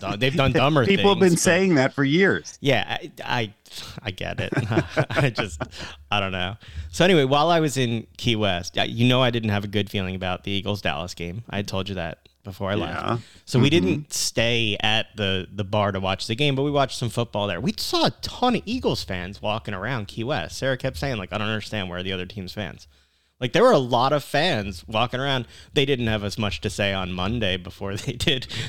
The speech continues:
Speaker 2: Where are the other team's fans? What, Cowboys fans?
Speaker 1: Anything. Any other fans. There was, like, no other fans <laughs> wearing. She was surprised. She didn't understand why. I was
Speaker 2: Uh,
Speaker 1: like,
Speaker 2: well,
Speaker 1: "Yeah."
Speaker 2: 'cause Eagles fans only go away on vacation when the Eagles are away.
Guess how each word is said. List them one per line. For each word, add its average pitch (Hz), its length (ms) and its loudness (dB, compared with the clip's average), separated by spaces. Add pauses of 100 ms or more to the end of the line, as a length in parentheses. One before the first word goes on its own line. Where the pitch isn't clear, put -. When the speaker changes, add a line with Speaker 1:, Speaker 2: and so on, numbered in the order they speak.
(120)
Speaker 2:
Where 131 240 6
are 139 40 4
the 120 160 4
other 123 220 4
team's 143 280 4
fans? 147 200 4
What, 104 160 2
Cowboys 123 520 2
fans? 190 300 2
Speaker 1:
Anything. 113 400 -2 (460)
Any 135 280 2
other 104 380 0
fans. 90 440 -4
There 104 100 -6
was, 98 180 -8
like, 101 160 -6
no 101 240 -2
other 92 240 -4
fans 87 500 -10 (140)
<laughs> - 140 -20
wearing. - 360 -6 (280)
She - 160 0
was 107 100 -2
surprised. 92 600 -6
She 104 100 -6
didn't 95 200 -4
understand 90 640 -10
why. 87 240 -8
I - 40 -8
was 107 80 0
Speaker 2:
Uh, 117 40 8
Speaker 1:
like, 110 180 4
Speaker 2:
well, 131 120 6
Speaker 1:
"Yeah." - 60 -12
Speaker 2:
'cause 117 240 2
Eagles 123 340 4
fans 101 300 0 (120)
only 107 280 4
go 95 140 2
away 87 200 2
on 85 120 -2
vacation 85 520 -2
when 80 120 -6
the 78 80 -6
Eagles 82 360 -4
are 73 100 -8
away. 78 280 -2